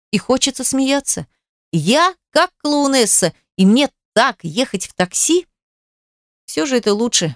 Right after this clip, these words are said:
мокрого платья. Выхожу, нервно покусывая губу, ожидаю реакции Славы на мой комичный вид, а он будто вообще не замечает, как я выгляжу. Словно он уже не со мной, а где-то ещё. Он провожает меня до машины, лишь на секунду приобнимает, шепчет на ухо:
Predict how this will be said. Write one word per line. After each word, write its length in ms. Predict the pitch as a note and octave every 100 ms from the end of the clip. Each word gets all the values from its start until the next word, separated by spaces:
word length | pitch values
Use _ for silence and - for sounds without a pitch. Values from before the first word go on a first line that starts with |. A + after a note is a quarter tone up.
| -
мокрого 400 | F3+ D#3+ E3+ E3
платья. 520 | E3+ E3 D#3+ D#3+ D#3+ _ _ _ -
Выхожу, 460 | F#3 G#3 C4 C#4+ D4+
нервно 400 | C#4 D4 C4 B3
покусывая 640 | B3+ - C#4 C4+ B3 B3
губу, 440 | A3+ A#3+ A3 F3 _ _ _ _
ожидаю 480 | D#3 E3+ D#3+ F#3+ G#3+
реакции 460 | G#3+ G#3+ - G#3 G3+
Славы 500 | - A3+ C#4 G3+ E3+
на 140 | F3+
мой 220 | F#3+ F#3+
комичный 640 | G3 F#3+ F#3+ F#3 G#3 A3
вид, 260 | G3 D#3 - _ _ -
а 100 | G#3+
он 140 | D4
будто 220 | D4+ C#4
вообще 320 | C4 C4 D4
не 100 | C#4
замечает, 480 | A3 G#3 G3 G#3 F3+
как 200 | F#3 F3+
я 100 | F#3+
выгляжу. 520 | F3+ E3+ E3+ D#3+ D#3+ _ _ _ _ _
Словно 560 | - C4+ E4+ D#4 D#4 -
он 200 | D4 D4
уже 200 | C4+ C#4
не 120 | C#4
со 180 | C#4 C4+
мной, 220 | D4 B3+
а 40 |
где-то 340 | G#3 G#3+ A#3 A3+
ещё. 500 | G#3+ - - D#3+ D#3 _ _ _ _ -
Он 140 | G#3 G#3
провожает 500 | G#3 G#3+ A3 G#3+ G3+
меня 220 | G#3 G3+
до 80 | F#3+
машины, 420 | F#3+ - B3+ A3
лишь 260 | F#3+ G3+
на 100 | G#3
секунду 460 | G3+ G3+ A3+ G#3+ G3
приобнимает, 640 | G3+ F#3+ F3+ G3 A#3 A3
шепчет 420 | - G3 - G#3
на 160 | F#3+ F3
ухо: 240 | E3 E3